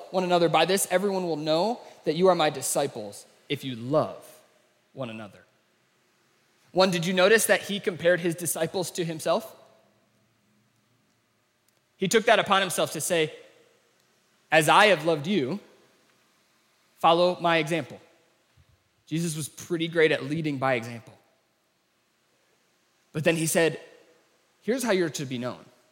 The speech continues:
Don't be known by my name, but be known by how much you love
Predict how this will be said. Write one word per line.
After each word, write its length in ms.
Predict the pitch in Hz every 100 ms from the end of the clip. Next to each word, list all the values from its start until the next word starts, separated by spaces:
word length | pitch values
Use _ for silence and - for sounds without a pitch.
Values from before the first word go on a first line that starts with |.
| _ _ _ _ _ _ _ _ _ _ _ _ _
Don't 220 | 143 208 254
be 80 |
known 240 | 226 190 190
by 120 | 151
my 200 | 151 147
name, 300 | 143 180 170
but 180 | 139 -
be 80 | 135
known 280 | 156 185
by 200 | 160 139
how 160 | 131 143
much 260 | 139 131 143
you 100 | 120
love 500 | 110 139 127 104